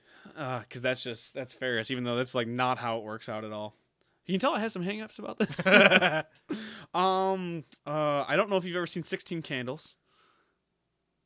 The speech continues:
Speaker 2: Is that the
Speaker 1: Molly Ringwald.
Speaker 2: Okay.
Speaker 1: And it's all about her turning sixteen, and her family basically forgets her birthday. That's
Speaker 2: Okay,
Speaker 1: the crux
Speaker 2: I'm,
Speaker 1: of the story.
Speaker 2: I'm thinking of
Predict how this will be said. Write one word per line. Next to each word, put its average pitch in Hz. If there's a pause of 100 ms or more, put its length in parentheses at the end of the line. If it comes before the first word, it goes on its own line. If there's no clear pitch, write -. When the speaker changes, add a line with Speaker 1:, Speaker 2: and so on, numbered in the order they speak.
Speaker 2:
Is 151
that 202
the 185 (640)
Speaker 1:
Molly 147
Ringwald. 147 (200)
Speaker 2:
Okay. 151
Speaker 1:
And 143
it's 131
all 156
about 156
her 160
turning 170
sixteen, 156
and 139
her 151
family 160
basically 143
forgets 127
her 123
birthday. 98 (180)
That's 147
Speaker 2:
Okay, -
Speaker 1:
the 147
crux 147
Speaker 2:
I'm, -
Speaker 1:
of 143
the 139
story. 156
Speaker 2:
I'm 117
thinking 151
of 135